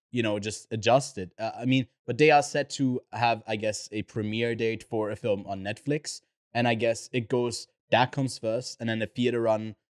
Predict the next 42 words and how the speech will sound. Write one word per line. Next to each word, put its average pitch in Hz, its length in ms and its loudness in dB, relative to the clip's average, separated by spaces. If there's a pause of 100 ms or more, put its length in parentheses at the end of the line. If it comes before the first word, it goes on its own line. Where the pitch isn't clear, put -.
is 117 200 2
a - 20 -4
s-, - 300 -10
uh, 104 140 -4
like 95 200 -6
a, 101 80 -6 (420)
a, 98 220 -4
a 95 40 -8
tag 117 360 2
on, 127 180 0
a 104 60 -4
second 127 480 -2
thought 135 340 0 (220)
to 123 60 -6
go 120 180 4
with 139 200 2
it. 156 200 -4 (240)
And 127 220 2 (140)
how 131 160 6
they've 120 160 4
usually 165 340 2
handled 123 260 0
it 113 160 -6
is 107 120 -8
about 104 420 0
two 170 140 2
weeks 175 280 4
before 139 500 -2 (400)
they 113 440 0 (160)
put 156 160 8
it 147 80 2
into 139 180 -4
theaters, 127 600 -6
have 110 180 0
a - 20 -6
two-week 156 540 0
wa-, 123 220 0
run, 120 380 2
and 113 120 -6
then 113 100 -4
it 104 160 -6
goes, 117 400 -2